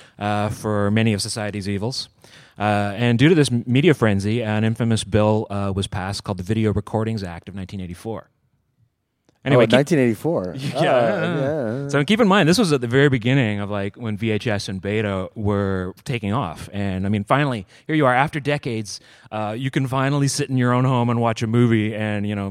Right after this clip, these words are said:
Speaker 1: when you wanna watch it.
Speaker 2: Are you sure these lawmakers just didn't think that Orwell's book was an instruction manual?
Speaker 1: <laughs>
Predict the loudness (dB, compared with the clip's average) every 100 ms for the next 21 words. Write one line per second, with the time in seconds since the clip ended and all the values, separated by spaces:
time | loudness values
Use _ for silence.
0 | -6 -8 -6 -6 -4 -6 -8 -12 -12 -14
1 | -16 _ -2 -2 -4 -6 -6 -6 -2 -2
2 | 0 -4 -6 -8 -8 -8 -8 -10 -12 -10
3 | -8 -8 -6 -4 -4 -4 -6 -10 -10 -10
4 | -12 -14 -12 -10 -8 -8 -6 -6 -6 -8
5 | -10 -10